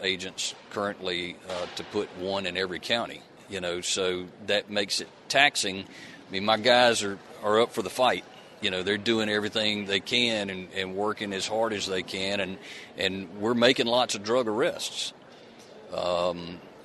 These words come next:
but, you know, it would certainly help if, if we had those additional resources that have, that, that we currently are not able to fill to,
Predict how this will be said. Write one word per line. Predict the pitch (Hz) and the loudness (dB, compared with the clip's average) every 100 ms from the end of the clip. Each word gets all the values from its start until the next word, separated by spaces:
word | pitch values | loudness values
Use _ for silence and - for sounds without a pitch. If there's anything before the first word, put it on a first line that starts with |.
| - - 92 | -20 -14 0
but, | 95 95 - - - | 2 2 0 -12 -8
you | 101 | -4
know, | 90 92 92 - | -2 -2 -4 -4
it | 101 | -4
would | 92 90 - | -2 -4 -2
certainly | - 117 101 95 | 0 0 0 -2
help | 104 113 101 - | 4 4 2 -2
if, | 101 90 - | -8 -6 -6
if | 101 92 | -4 -4
we | 92 95 | -2 0
had | 98 98 87 - - - - | 2 0 -2 -12 -18 -18 -2
those | 107 104 98 | 0 2 0
additional | 104 95 120 - 113 98 | -2 4 4 4 0 0
resources | 113 123 120 104 101 98 95 92 | 2 2 2 0 0 -2 -4 -4
that | 101 95 | -2 -2
have, | 98 90 - - - | -2 -4 -10 -14 -4
that, | 95 - - 101 | -4 -4 -12 -8
that | 98 | -8
we | 92 98 92 - | -4 -4 -4 -4
currently | - 117 107 101 98 92 | 2 4 4 0 -2 -2
are | 95 | -4
not | 95 101 101 | 0 0 4
able | 104 98 92 | 2 2 -2
to | 85 | -6
fill | - 135 139 98 92 - - - - - - - - | 0 4 4 4 0 -8 -18 -18 -16 -16 -18 -18 -10
to, | - | -6